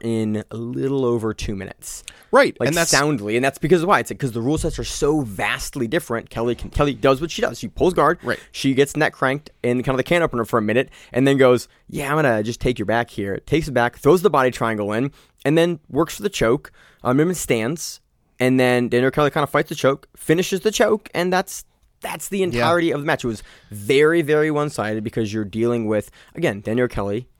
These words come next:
Speaker 1: very high-level submission grappler. You're not gonna make it to one F C for the big paychecks that they're getting
Speaker 2: Yeah.
Speaker 1: without being a phenomenal and an exciting grappler versus a Sambo person that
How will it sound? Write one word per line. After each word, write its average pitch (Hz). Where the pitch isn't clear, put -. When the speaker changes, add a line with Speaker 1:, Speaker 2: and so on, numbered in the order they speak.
Speaker 1:
very 120
high-level 117
submission 123
grappler. 113
You're 90
not 101
gonna 117
make 120
it 120
to 113
one 110
F 113
C 139
for -
the 104
big 107
paychecks 113
that 104
they're 104
getting 123
Speaker 2:
Yeah. 104
Speaker 1:
without 104
being 113
a 104
phenomenal 110
and 101
an 101
exciting 98
grappler 110
versus 123
a 107
Sambo 160
person 110
that 104